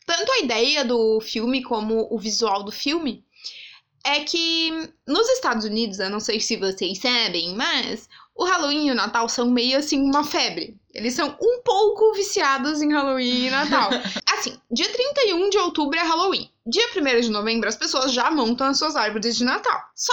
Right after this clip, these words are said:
Speaker 1: que como lá eles decoram a casa pra Halloween e decoram a casa pra Natal, imagina que se você tá fazendo as coisas no dia, às vezes seu vizinho não tá. E aí a pessoa tá caminhando na rua e uma casa é Halloween, uma casa é Natal,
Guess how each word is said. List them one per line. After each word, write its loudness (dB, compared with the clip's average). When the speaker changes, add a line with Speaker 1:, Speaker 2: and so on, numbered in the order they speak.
Speaker 1:
que -8
como 2
lá 4
eles 0
decoram 2
a 0
casa -2
pra -6
Halloween -2
e -2
decoram 2
a -8
casa -4
pra -8
Natal, -2
imagina 2
que 4
se -2
você -2
tá -2
fazendo 0
as -2
coisas -2
no -6
dia, -2
às -2
vezes 0
seu 2
vizinho -2
não -2
tá. -4
E 0
aí 0
a 0
pessoa -2
tá -2
caminhando 0
na 0
rua 2
e 2
uma 0
casa -2
é -2
Halloween, 0
uma -4
casa 0
é 0
Natal, -4